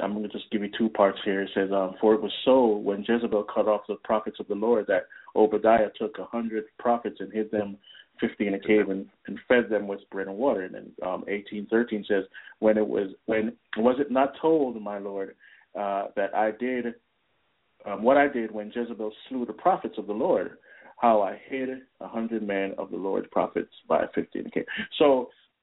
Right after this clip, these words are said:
it, it's clear that this is a murdering spirit. Um, it murders in different ways, of course, but it, it, you know, and it's mentioned not just in the Old Testament, but in the New Testament too. But you'll hear from the, the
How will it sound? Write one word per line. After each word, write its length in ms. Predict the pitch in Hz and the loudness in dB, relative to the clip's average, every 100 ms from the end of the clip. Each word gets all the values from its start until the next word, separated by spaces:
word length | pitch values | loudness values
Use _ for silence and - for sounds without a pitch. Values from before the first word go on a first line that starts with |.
| _ _ _ - | _ _ _ -8
it, 160 | 117 113 _ | -6 -8 _
it's 160 | 123 120 _ - - | -8 -8 _ -20 -6
clear 280 | 180 180 147 | 0 2 4
that 180 | 123 | 2
this 120 | 123 120 | -2 -10
is 80 | 113 | -8
a 80 | 110 | -8
murdering 640 | 110 127 147 143 110 101 - - | -6 -4 -2 -4 -6 -8 -12 -8
spirit. 360 | 190 175 87 - - _ _ _ _ _ _ _ _ _ - | -2 -2 -2 -8 -20 _ _ _ _ _ _ _ _ _ -4
Um, 720 | 117 117 113 110 107 104 101 - _ _ _ _ _ | 2 2 2 -2 -10 -12 -16 -20 _ _ _ _ _
it 100 | 117 | -8
murders 320 | 113 143 160 135 | -2 0 0 -2
in 100 | 120 | -4
different 320 | 120 - 90 | -6 -8 -4
ways, 300 | 135 180 101 | -2 0 -2
of 100 | 98 | -8
course, 360 | - 147 127 107 - _ _ - - | -2 0 2 -2 -6 _ _ -20 -18
but 320 | - 110 110 - | -2 4 4 2
it, 180 | 104 - | -8 -6
it, 160 | 90 87 | -8 -6
you 160 | 110 131 | 0 4
know, 200 | 120 110 | 6 6
and 180 | 104 117 | 6 4
it's 120 | 104 131 | 2 2
mentioned 540 | 147 175 147 120 110 - _ _ - - | 4 4 4 2 2 -6 _ _ -14 2
not 220 | 247 165 | 4 4
just 160 | 202 208 | 4 2
in 80 | 208 | 0
the 60 | |
Old 220 | - 202 | 0 0
Testament, 340 | 156 - 110 - | -2 -2 -4 -4
but 120 | 107 | -2
in 100 | 104 | -2
the 80 | 101 | -4
New 160 | 117 | -4
Testament 380 | 131 120 104 87 | 0 -2 -2 -4
too. 100 | 131 | 0
But 120 | 110 107 | 0 0
you'll 160 | 107 110 | 0 2
hear 180 | 120 | 2
from 180 | 120 107 | 2 0
the, 80 | 98 - - - | -2 -4 -12 -12
the 80 | - | -10